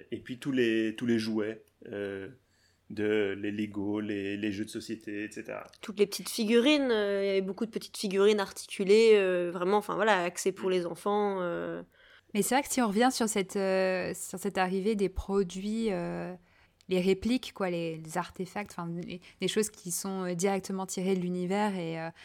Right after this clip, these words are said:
Speaker 3: là, là, ça, c'est, c'est quand même un, quelque chose d'hyper important d'un point de vue, euh, <laughs> pour le consommateur, de se dire, « Je peux acheter quelque chose qui me donne l'impression d'être dans l'univers. » Pas juste, euh, d'avoir, euh,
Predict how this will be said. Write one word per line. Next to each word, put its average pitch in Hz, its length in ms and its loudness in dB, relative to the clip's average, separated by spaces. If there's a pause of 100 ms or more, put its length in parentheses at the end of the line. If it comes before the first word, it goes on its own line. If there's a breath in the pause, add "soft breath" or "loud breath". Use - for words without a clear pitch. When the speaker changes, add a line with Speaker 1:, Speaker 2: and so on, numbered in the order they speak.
(220 loud breath)
Speaker 3:
là, 226 240 8
là, 233 200 4
ça, 190 240 0
c'est, 175 420 0
c'est 175 160 -4
quand 196 140 2
même 214 160 4
un, 160 400 -2 (380)
quelque 180 180 4
chose 202 180 6
d'hyper 170 320 2
important 208 500 2
d'un 202 140 2
point 185 200 -2
de 185 100 0
vue, 185 260 0
euh, 170 300 2
<laughs> 170 40 -10
pour 214 160 0
le 202 120 6
consommateur, 196 680 2
de 180 160 0
se 170 60 -2
dire, « 180 260 -2
Je - 120 -6
peux - 140 -6
acheter 185 340 0
quelque 190 320 0
chose 214 260 0
qui 185 160 -4
me 180 80 -2
donne 185 160 -2
l'impression 185 480 -2
d'être 180 180 -4
dans 180 140 -4
l'univers. » 180 500 -2 (280 loud breath)
Pas 208 100 10
juste, 214 320 4
euh, 190 160 2
d'avoir, 185 480 0
euh, 170 220 -4